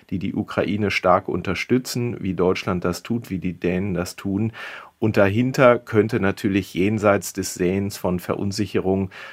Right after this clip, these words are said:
das Kalkül stecken, die Bevölkerung und auch die Regierung mehr dazu zu bringen, sich mit sich selbst zu beschäftigen als mit der Ukraine.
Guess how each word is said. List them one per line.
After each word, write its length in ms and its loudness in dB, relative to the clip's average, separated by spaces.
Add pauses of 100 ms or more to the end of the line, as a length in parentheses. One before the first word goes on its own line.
(120)
das 200 -4
Kalkül 640 0
stecken, 720 0 (180)
die 280 -4
Bevölkerung 760 2
und 220 -4
auch 140 0
die 120 -4
Regierung 640 2
mehr 220 2
dazu 320 0
zu 240 -4
bringen, 360 -2
sich 200 -6
mit 160 -6
sich 160 -6
selbst 300 2
zu 120 -10
beschäftigen 640 -6
als 200 -6
mit 140 -6
der 160 -4
Ukraine. 640 -4